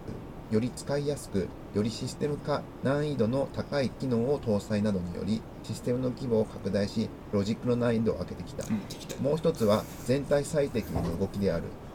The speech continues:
Speaker 1: 個別サイロ型システムになってしまった企業は、
Speaker 2: うん。
Speaker 1: データの多重投入やデータ管理の問題、かっこ値の不整合やマスターの同一性の問題などが発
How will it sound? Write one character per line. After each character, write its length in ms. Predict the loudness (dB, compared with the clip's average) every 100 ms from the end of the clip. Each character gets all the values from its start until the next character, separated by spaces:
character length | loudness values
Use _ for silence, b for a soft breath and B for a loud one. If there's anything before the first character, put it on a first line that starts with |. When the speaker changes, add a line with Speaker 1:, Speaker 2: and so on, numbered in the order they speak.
| -2
Speaker 1:
個 80 | 2
別 240 | 4 2 -2
サ 180 | 2
イ 80 | 4
ロ 120 | 6
型 220 | 4 2 0
シ 120 | -2
ス 80 | 0
テ 100 | 2
ム 60 |
に 80 | 4
な 120 | 2
っ 20 | 0
て 100 | -4
し 140 | -2
ま 80 | -2
っ 20 |
た 60 | -2
企 240 | -4 0
業 180 | 0 2
は、 160 | 0 0 -4 -4
Speaker 2:
う 20 |
ん。 100 | -2 2
Speaker 1:
デ 140 | 2
ー 40 |
タ 100 | 4
の 100 | 0
多 260 | -2 -2 -2 -2 -10 -2
重 320 | 2 2 2 2
投 200 | 2 4
入 220 | 4 4
や 200 | 4 2 2
デ 140 | 0
ー 20 | 0
タ 100 | -2
管 280 | -2 0
理 60 | 0
の 120 | 0
問 260 | 0 0 0
題、 120 | -2 -6 -6
か 60 | -8
っ 20 | -2
こ 140 | -2 -4 -12 -8 -6
値 300 | 0 0 0
の 80 |
不 80 | -2
整 240 | -2 -2 0
合 180 | 2 2
や 160 | 2 2
マ 120 | 0
ス 80 | 0
タ 80 | 0
ー 20 |
の 140 | 2
同 160 | 2 2
一 120 | 0
性 200 | 0 2
の 100 | 4
問 240 | 2 2
題 140 | 2 2
な 160 | 2
ど 160 | 2 -2 0
が 140 | 0 0 -6 -6
発 140 | -4